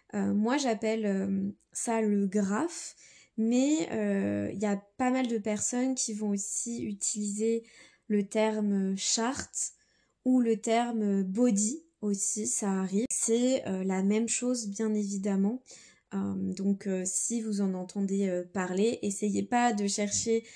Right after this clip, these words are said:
une autre information, c'est vraiment le P D F en fait que vous avez, euh, que vous avez généré, qui s'appelle donc le graphe, la charte, le body, peu importe, mais, euh, ça fait vraiment référence à ça.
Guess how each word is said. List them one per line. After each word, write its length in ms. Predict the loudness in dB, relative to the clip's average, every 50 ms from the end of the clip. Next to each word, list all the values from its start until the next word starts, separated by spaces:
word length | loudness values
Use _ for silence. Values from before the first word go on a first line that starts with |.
| -20 -20 -10 -4 0
une 180 | 2 4 4
autre 200 | 4 2 2 -2
information, 720 | -4 -4 -2 -2 -2 -2 0 0 0 -2 -2 -2 -4 -4 -4
c'est 220 | -4 -2 -2 -2
vraiment 580 | -2 -2 -4 -4 -2 0 0 0 0 0 -2 -4 -8 -10 -6 -2
le 160 | 0 0 0
P 200 | 2 2 2 2
D 280 | 4 4 4 4 2 2
F 100 | 0 -4
en 80 | -6
fait 220 | -4 -4 -6 -6 -6
que 100 | -6 -8
vous 220 | -6 -6 -6 -6
avez, 380 | -6 -6 -6 -4 -2 -2 -2 -2
euh, 120 | -4 -6 -10 -14 _ _ _ _ _ _ _ _ _ _ _ _ _ _ -12 -12 -12 -12 -8
que 100 | -4 -2
vous 200 | -2 0 2 2
avez 240 | 2 2 2 2 2
généré, 500 | 2 2 0 0 -2 -2 -2 -4 -4 -6 -8 -20 -20 -20 -20 -20 _
qui 160 | -10 -6 -6 -4
s'appelle 500 | -4 -4 -4 -2 0 0 0 0 -2 -4
donc 400 | -4 -4 -2 -2 -2 -4 -8 _ _ -10
le 160 | -8 -8 -8
graphe, 460 | -6 -6 -6 -4 -2 -2 -2 -4 -4
la 160 | -8 -8 -8
charte, 600 | -8 -8 -6 -4 -4 -2 -2 -4 -6 -8 -12 -10
le 300 | -10 -8 -6 -2 0 0
body, 540 | 0 2 2 2 2 2 2 0 0 0 -4 -8 -18 -20 -20 -20 _ _ _ _
peu 180 | -4 0 2 4
importe, 640 | 4 2 2 2 2 0 0 0 -2 -8 -10 -10 -10 -12 -20 -20 -16 _ 0
mais, 400 | 2 4 4 4 4 2 2 0
euh, 100 | -2 -4
ça 200 | -4 -4 -6 -6
fait 180 | -4 -2 -2 -2
vraiment 560 | -2 -2 -2 -2 0 0 0 0 -2 -4 -8 -10
référence 800 | -8 -4 -4 -4 -4 -2 -2 -2 0 0 -2 -2 -2 -6 -8 -10 -12 _ -8
à 120 | -6 -6 -4
ça. 240 | -6 -8 -12 -14